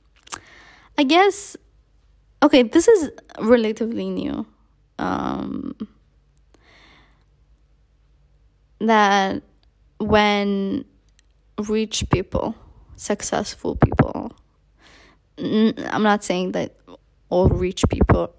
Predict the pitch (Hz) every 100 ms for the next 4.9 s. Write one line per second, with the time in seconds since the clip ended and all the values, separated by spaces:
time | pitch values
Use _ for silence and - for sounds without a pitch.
0 | - 180 180 - 180 - 170 185 - 214
1 | 220 226 - - 175 196 - - - -
2 | - - - - - - - - - -
3 | - - _ _ _ _ _ _ _ _
4 | 208 175 170 165 175 - - - -